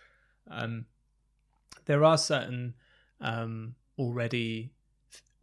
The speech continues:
legal processes you can go through to have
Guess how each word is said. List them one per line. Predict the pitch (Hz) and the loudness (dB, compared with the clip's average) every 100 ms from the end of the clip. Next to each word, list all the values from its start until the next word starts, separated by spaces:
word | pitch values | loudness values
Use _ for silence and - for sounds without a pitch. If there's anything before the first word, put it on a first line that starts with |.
| _ - 127 | _ -14 -4
legal | 123 131 127 | 0 0 -2
processes | - 127 123 123 117 - 120 139 | -6 -8 -6 -8 -8 -10 -10 -12
you | |
can | - 123 | -10 -10
go | 120 113 | -8 -8
through | 113 - 117 110 | -8 -12 -10 -10
to | 110 - 117 | -10 -10 -10
have | - 117 117 - | -8 -10 -10 -16